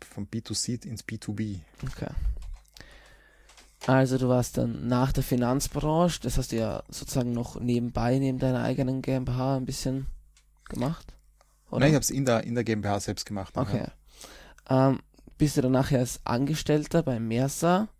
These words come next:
Speaker 2: hast
Speaker 1: Mhm.
Speaker 2: du angefangen, ähm, warst dann dort Niederlassungsleitner,
Speaker 1: Mhm.
Speaker 2: Niederla-, Niederlassungsleiter,
Speaker 1: Mhm.
Speaker 2: genau. Hast dann ein halbes Jahr, also das hast du dann circa vier Jahre gemacht,
Speaker 1: Mhm.
Speaker 2: hast dann ein halbes Jahr Auszeit genommen.
Speaker 1: Mhm.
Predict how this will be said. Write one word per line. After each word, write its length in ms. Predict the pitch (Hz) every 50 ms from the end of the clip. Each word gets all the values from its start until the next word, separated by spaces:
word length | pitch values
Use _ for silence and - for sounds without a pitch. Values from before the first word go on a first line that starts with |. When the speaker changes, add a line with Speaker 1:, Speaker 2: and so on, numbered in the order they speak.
| _ - - - - - -
Speaker 2:
hast 120 | 110 107
Speaker 1:
Mhm. 40 | 120
Speaker 2:
du 60 | 151
angefangen, 540 | - 156 160 165 156 - 165 170 175 220 220 - - - - - - - - - - - - - - - - - _ _ _ -
ähm, 720 | 143 143 139 139 139 139 139 139 135 139 139 139 135 - - _ - - - - - - - -
warst 340 | - - - 131 135 -
dann 100 | 143 135
dort 240 | 127 139 135 135 -
Niederlassungsleitner, 1200 | 135 131 135 139 139 143 160 170 165 160 160 151 - 160 - - - 147 147 - - - - 220 233 - - - _ _ _ _ -
Speaker 1:
Mhm. 280 | - 117 107 104 139 156 - _
Speaker 2:
Niederla-, 400 | - - 135 139 139 135 - - - -
Niederlassungsleiter, 1200 | - 127 143 143 139 131 127 135 - 131 123 - - 113 107 113 117 - - 143 147 170 180 - - - - -
Speaker 1:
Mhm. 80 | 117 104
Speaker 2:
genau. 280 | 98 139 127 143 170 202 - - - - - _ - - _ _ - - _ _ _ _ _ - - - - - _ _ _ _ - -
Hast 220 | 147 147 - -
dann 100 | 139 131
ein 160 | 131 131 131
halbes 320 | 131 131 131 131 - - -
Jahr, 160 | 143 131 127 120
also 300 | - 135 - 135 127 127
das 180 | 120 - - -
hast 140 | 131 127 -
du 40 | 131
dann 140 | 117 120
circa 420 | - - 127 113 - 117 123 123 156 - _ _ _ _ -
vier 260 | - - - 123 120 123
Jahre 280 | 127 117 120 131 139
gemacht, 340 | 139 143 147 147 160 160 - - - - - - - - - - -
Speaker 1:
Mhm. 220 | 117 110 139 180 -
Speaker 2:
hast 220 | - 143 139 -
dann 100 | - 139
ein 140 | 131 127 131
halbes 360 | 131 131 127 127 139 131 -
Jahr 400 | - 135 127 127 127 127 120 -
Auszeit 500 | - 127 131 - - - - 165 160 -
genommen. 420 | - 156 160 165 170 180 208 254 240
Speaker 1:
Mhm. 240 | - 123 113 160 185